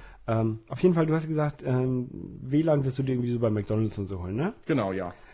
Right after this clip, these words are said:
Speaker 1: Da ist mir eine gute Idee gekommen, worauf wir nämlich auch nochmal hinweisen können. Und zwar, ähm, man kennt ja diese schönen, äh, McDonald's-Burger, die nicht so schmecken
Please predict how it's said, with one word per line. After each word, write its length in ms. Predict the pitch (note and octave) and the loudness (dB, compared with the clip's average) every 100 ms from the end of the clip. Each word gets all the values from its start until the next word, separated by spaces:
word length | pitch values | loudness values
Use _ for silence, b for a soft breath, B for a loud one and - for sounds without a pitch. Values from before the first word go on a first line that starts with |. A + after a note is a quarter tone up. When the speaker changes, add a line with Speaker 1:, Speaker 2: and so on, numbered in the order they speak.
| - | -12
Speaker 1:
Da 120 | A2+ C3 | -6 -4
ist 200 | D3 D#3 | -2 2
mir 120 | C#3+ | 2
eine 160 | B2+ B2+ | 2 0
gute 220 | C#3 D3 | -2 0
Idee 140 | C#3 | 0
gekommen, 300 | G3 - A#2+ | 0 -2 -2
worauf 240 | A#2 A#2 A2+ | -2 -4 -2
wir 80 | A#2 | -2
nämlich 200 | G#2+ - | -4 -2
auch 40 | |
nochmal 300 | F3 C3+ G#2+ | -2 0 -2
hinweisen 420 | - B2 B2+ G#2 G2+ | 0 0 0 -2 -4
können. 200 | A#2+ C3 | -4 -4
Und 120 | B2 | -4
zwar, 380 | - B2+ B2 - | -2 -2 -4 -4
ähm, 340 | A2+ A2+ A2+ b b b b b b - - | -4 -4 -8 b b b b b b -20 -10
man 220 | - C3+ | -2 0
kennt 180 | C#3 C#3 | 0 2
ja 140 | C3 | 2
diese 240 | A#2+ A#2 A2 | 2 0 0
schönen, 440 | - A#2+ A2+ A2 | 2 2 2 -2
äh, 200 | G2 G2 | -4 -4
McDonald's-Burger, 840 | G2 G#2 A2 A#2 A2+ - A#2 A2+ | -4 -4 -2 -4 -4 -2 -2 -2
die 140 | A2 G#2 | -2 -4
nicht 160 | G#2 | -6
so 80 | A2+ | -8
schmecken 400 | - B2+ - G#3+ | -6 -6 -4 -6